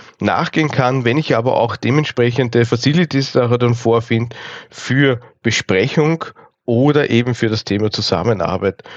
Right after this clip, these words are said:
Und so ist das Thema Office oder Meaningful Offices ganzheitlich zu betrachten, wo es darum geht,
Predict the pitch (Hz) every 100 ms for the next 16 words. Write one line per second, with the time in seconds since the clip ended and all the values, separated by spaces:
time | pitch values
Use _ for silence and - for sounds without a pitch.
0 | - - - - 104 113 117 110 - 104
1 | 101 104 98 - _ _ _ _ _ _
2 | _ _ _ _ 113 147 - 190 202 -
3 | - 104 92 95 98 120 175 170 151 147
4 | - 113 127 113 117 117 - - - -
5 | 80 120 123 110 117 - 117 113 - 82
6 | 123 - - 139 147 117 110 104 98 107
7 | 107 - 104 117